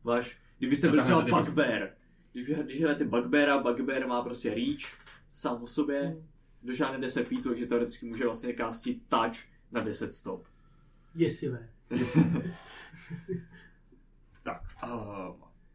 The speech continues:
Speaker 3: Jo, jenom, eh, bych chtěl jako říct, že ta, ta plocha toho útoku a to, ta vzdálenost toho útoku, to jsou jako dvě odlišné věci,
Speaker 1: Mhm.
Speaker 3: tak jako bacha na to, že můžete ten válec vyčarovat jako třeba šedesát stop od sebe. A
Speaker 1: Jo,
Speaker 3: tam, tam bude,
Speaker 1: ano.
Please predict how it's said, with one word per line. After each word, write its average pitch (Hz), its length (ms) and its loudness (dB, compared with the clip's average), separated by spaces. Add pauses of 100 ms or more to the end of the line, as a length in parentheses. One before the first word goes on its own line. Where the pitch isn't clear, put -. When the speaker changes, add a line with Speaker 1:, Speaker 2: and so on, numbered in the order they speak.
(280)
Speaker 3:
Jo, 175 180 6
jenom, 180 380 4 (240)
eh, 147 40 0
bych 147 160 -4
chtěl 156 220 -2
jako 151 240 0
říct, 143 180 -4
že 139 500 -6
ta, 160 160 -8
ta 165 120 -4
plocha 175 460 4
toho 185 220 2
útoku 170 880 4
a 156 160 -10
to, 165 420 0 (100)
ta 175 140 -4
vzdálenost 165 540 0
toho 170 140 4
útoku, 156 280 -2
to 143 80 -4
jsou 160 120 -2
jako 147 180 -2
dvě 156 180 -2
odlišné 151 440 -2
věci, 143 240 0
Speaker 1:
Mhm. 123 100 -4
Speaker 3:
tak 123 100 -4
jako 131 180 -8
bacha 143 240 -6
na 143 100 -4
to, 135 160 -8
že 127 180 -6 (420)
můžete 143 420 0
ten 147 320 -2 (300)
válec 160 800 0
vyčarovat 147 600 -4
jako 147 220 -4
třeba 147 240 -8
šedesát 139 380 -4
stop 143 240 -6
od 135 120 -10
sebe. 123 320 -6 (420)
A - 40 8
Speaker 1:
Jo, - 100 10
Speaker 3:
tam, 175 160 8
tam 170 160 2
bude, 151 180 0
Speaker 1:
ano. 117 340 2